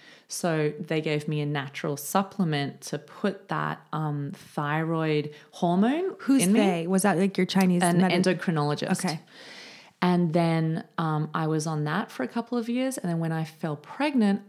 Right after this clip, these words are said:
Speaker 1: I went off it and I've never had a, s-, a problem since.
Speaker 2: And
Speaker 1: Pregnancy completely, like, recalibrated my system to the best it's ever been.
Speaker 2: And that can happen, I hear, with polycystic ovaries, that sometimes it just can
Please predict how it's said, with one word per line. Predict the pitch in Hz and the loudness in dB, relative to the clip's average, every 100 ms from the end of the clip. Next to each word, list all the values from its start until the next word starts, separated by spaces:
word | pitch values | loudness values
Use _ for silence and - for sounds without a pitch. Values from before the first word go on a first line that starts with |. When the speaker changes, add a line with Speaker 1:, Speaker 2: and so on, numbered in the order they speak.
| - | -8
Speaker 1:
I | 165 | -4
went | 156 151 | -2 0
off | 165 196 | 0 0
it | 320 330 - - | -2 -2 -6 -8
and | 165 | -4
I've | 151 156 | -4 -2
never | 151 151 151 147 147 - - | -2 0 0 -2 -4 -16 -8
had | 156 | -4
a, | 147 147 - | -4 -6 -10
s-, | - _ - | -14 _ -6
a | 156 | -6
problem | 151 147 147 139 151 | -2 -4 -4 -8 -10
since. | - 143 - - | -6 -6 -6 -14
Speaker 2:
And | - | -10
Speaker 1:
Pregnancy | - 220 269 - | 2 4 4 0
completely, | 214 208 196 - - 247 262 262 - 208 190 175 170 - - - - - | 2 2 2 -6 -6 2 2 2 0 0 2 0 -4 -8 -20 -20 -16 -4
like, | 170 156 | -2 -2
recalibrated | 156 165 - 160 156 156 151 | -2 -4 -2 0 0 0 0
my | 151 | 0
system | 143 - 151 151 147 | -4 -6 -6 -4 -6
to | |
the | 143 | -4
best | 143 135 - | -4 -4 -6
it's | - | -8
ever | 139 127 | -6 -6
been. | - - 160 | -8 -10 -6
Speaker 2:
And | 202 208 | 2 2
that | 214 | 2
can | 214 | 0
happen, | 220 208 190 | 0 0 -2
I | 156 170 | -4 -4
hear, | 165 160 156 | -4 -4 -4
with | 156 _ _ _ _ _ _ - | -8 _ _ _ _ _ _ -16
polycystic | - 160 151 - - - | -6 -4 -4 -6 -8 -8
ovaries, | 151 143 156 156 | -8 -8 -10 -8
that | 147 | -6
sometimes | 160 147 147 143 | -6 -6 -6 -6
it | 147 | -8
just | 147 147 - | -8 -10 -6
can | 160 139 - | -6 -4 -8